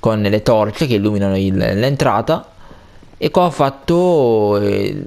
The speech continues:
il retro di legno, perché appunto volevo che continuasse il legno e ho voluto mettere il legno, quindi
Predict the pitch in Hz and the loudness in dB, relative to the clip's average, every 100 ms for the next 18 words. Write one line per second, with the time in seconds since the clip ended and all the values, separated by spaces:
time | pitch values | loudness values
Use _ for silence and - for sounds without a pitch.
0 | 95 113 127 143 139 135 151 143 127 117 | -8 0 2 4 2 0 2 2 4 2
1 | 120 110 85 104 110 113 110 95 98 117 | 0 0 0 -2 -2 -2 0 0 0 -2
2 | 113 113 104 104 104 65 - - 120 - | -2 0 0 2 0 -2 -6 -4 -4 -2
3 | 127 123 - 131 131 107 117 131 110 101 | -2 -2 0 0 0 0 0 0 0 -2
4 | 98 113 107 113 113 104 101 107 101 90 | -2 -2 -2 -2 -2 -4 -2 -2 0 -2
5 | 90 95 87 98 101 95 | -2 -4 -4 -4 -2 -2